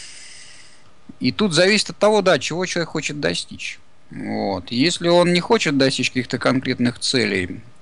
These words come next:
то автоматически его энергия уходит на какой-то другой уровень, и само это перераспределение энергии и есть, можно сказать, мотивация.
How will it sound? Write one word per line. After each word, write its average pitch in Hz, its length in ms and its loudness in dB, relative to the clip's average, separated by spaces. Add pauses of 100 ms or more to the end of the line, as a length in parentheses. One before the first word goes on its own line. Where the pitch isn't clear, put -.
то 170 280 4
автоматически 135 1040 2
его 131 320 0
энергия 127 580 2
уходит 131 540 -2
на 120 120 2
какой-то 135 400 -2
другой 131 440 2
уровень, 127 460 0
и 113 60 -2
само 135 360 2
это 131 140 -2
перераспределение 131 920 4
энергии 131 600 2 (560)
и 123 60 -6
есть, 139 440 0
можно 131 280 4
сказать, 120 380 -2
мотивация. 120 720 2